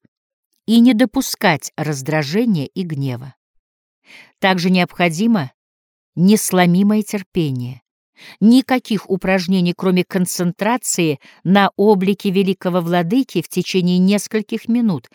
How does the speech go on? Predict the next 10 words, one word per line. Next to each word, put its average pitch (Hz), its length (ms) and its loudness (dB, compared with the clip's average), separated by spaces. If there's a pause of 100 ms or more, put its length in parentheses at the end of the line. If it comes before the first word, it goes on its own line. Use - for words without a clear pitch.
(240)
хотя 185 340 0
бы 185 140 0
только 214 300 0
трёх 220 300 0
или 233 140 -2
пяти 233 400 -4
минут, 135 400 -6 (380)
польза 185 380 2
получится 147 800 -8 (320)
большая. 135 680 -6